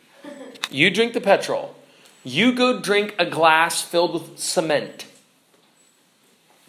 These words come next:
But they won't, and they can't, and they don't. And if their child drinks rat poison,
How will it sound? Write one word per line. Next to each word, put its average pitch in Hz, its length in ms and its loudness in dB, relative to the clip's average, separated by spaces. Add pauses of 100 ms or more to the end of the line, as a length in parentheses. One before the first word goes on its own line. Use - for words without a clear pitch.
(480)
But 151 200 0
they 165 120 0
won't, 185 460 -2
and 165 120 -4
they 151 140 -2
can't, 175 480 -8
and 151 140 -6
they 151 100 -2
don't. 165 480 -10 (640)
And 151 100 2
if 147 220 -8
their 196 260 4
child 147 520 2
drinks - 540 -6 (680)
rat 143 320 2
poison, 190 720 -4